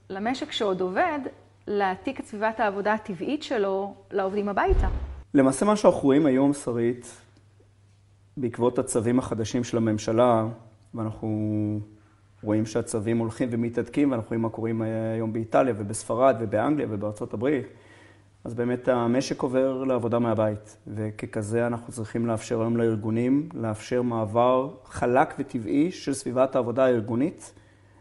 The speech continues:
Speaker 2: לתוך הבית, בין אם זה חדרי מסחר של הבנקים, ובין אם זה נותני השירות והקול סנטר של חברות הביטוח, ובין אם זה עסקים גדולים ועסקים קטנים, באמת למעבר של פלטפורמה שמאפשרת מצד אחד קונקטיביטי,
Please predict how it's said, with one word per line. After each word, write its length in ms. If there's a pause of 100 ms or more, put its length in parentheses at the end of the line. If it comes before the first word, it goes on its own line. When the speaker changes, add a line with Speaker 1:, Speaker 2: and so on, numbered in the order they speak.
(120)
Speaker 2:
לתוך 360
הבית, 460 (1120)
בין 220
אם 100
זה 440
חדרי 380
מסחר 340
של 140
הבנקים, 460
ובין 260
אם 80
זה 100
נותני 260
השירות 440
והקול 320
סנטר 300
של 160
חברות 340
הביטוח, 600
ובין 240
אם 80
זה 100
עסקים 360
גדולים 340
ועסקים 380
קטנים, 440 (640)
באמת 520
למעבר 640
של 160
פלטפורמה 560
שמאפשרת 560
מצד 320
אחד 300
קונקטיביטי, 680